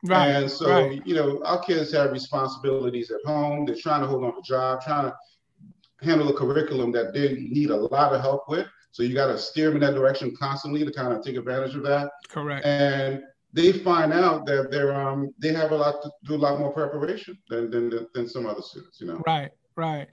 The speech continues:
Speaker 1: Well, you know, um, I remember having a conversation with you. We even spoke about it just, uh, prior to this conversation. And, um,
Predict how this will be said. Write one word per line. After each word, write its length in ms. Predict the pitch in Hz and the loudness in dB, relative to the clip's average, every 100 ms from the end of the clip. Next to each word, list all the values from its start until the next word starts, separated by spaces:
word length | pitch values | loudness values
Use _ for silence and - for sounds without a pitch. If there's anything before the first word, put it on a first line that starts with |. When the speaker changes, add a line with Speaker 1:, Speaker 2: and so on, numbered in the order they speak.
| - - | -20 -2
Speaker 1:
Well, 200 | 202 185 | 0 2
you 120 | 196 220 | 0 2
know, 240 | 208 202 190 | 2 2 2
um, 480 | 196 190 190 185 - | 2 2 2 -2 -2
I 80 | 175 | 0
remember 460 | 175 180 202 202 | 0 0 0 2
having 280 | 190 185 180 | 2 2 0
a 40 | 170 | -4
conversation 680 | 185 160 160 175 165 165 | -4 -4 -4 -4 -4 -4
with 180 | 147 147 | -8 -6
you. 160 | 147 151 165 | -6 -6 -6
We 140 | 147 | -4
even 180 | 151 170 | -2 -4
spoke 280 | - 175 170 | -6 -8 -6
about 260 | 156 156 | -6 -4
it 40 | 160 | -6
just, 380 | 147 160 - - - _ _ | -6 -8 -10 -18 -20 _ _
uh, 380 | 165 156 151 147 | -8 -6 -6 -10
prior 340 | 147 170 156 | -4 -2 -2
to 260 | 147 165 143 - | -4 -8 -10 -12
this 240 | 147 175 175 | -4 -4 -2
conversation. 720 | - 151 135 - 139 - 127 - - _ _ | -4 -6 -6 -8 -8 -10 -12 -14 -20 _ _
And, 400 | 160 151 151 - | -6 -6 -8 -6
um, 520 | 156 147 143 139 143 | -4 -4 -4 -6 -10